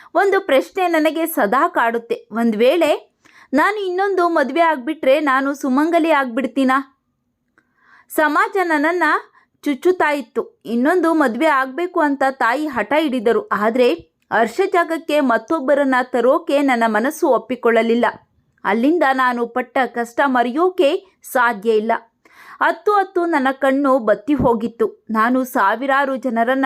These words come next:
ನೋಡಿದ್ದೀನಿ, ಸಾವಿರಾರು ಜನರನ್ನ ಭೇಟಿ ಮಾಡಿದ್ದೀನಿ. ಆದ್ರೆ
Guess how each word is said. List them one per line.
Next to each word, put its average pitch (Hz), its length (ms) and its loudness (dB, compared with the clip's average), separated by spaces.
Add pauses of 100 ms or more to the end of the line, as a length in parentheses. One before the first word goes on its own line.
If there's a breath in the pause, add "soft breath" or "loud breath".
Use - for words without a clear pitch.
ನೋಡಿದ್ದೀನಿ, 220 720 0 (600 soft breath)
ಸಾವಿರಾರು 381 640 0
ಜನರನ್ನ 294 580 -2
ಭೇಟಿ 202 380 0
ಮಾಡಿದ್ದೀನಿ. 262 680 0
ಆದ್ರೆ 220 600 -2